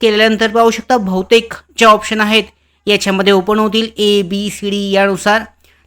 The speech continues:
तर यामध्ये जो ऑप्शन आहे, तो तुम्हाला सिलेक्ट करायचा आहे. इथे पाहू शकता, यामध्ये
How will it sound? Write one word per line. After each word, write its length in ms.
तर 40
यामध्ये 500
जो 120
ऑप्शन 340
आहे, 160
तो 100
तुम्हाला 320
सिलेक्ट 360
करायचा 400
आहे. 140
इथे 160
पाहू 240
शकता, 340
यामध्ये 500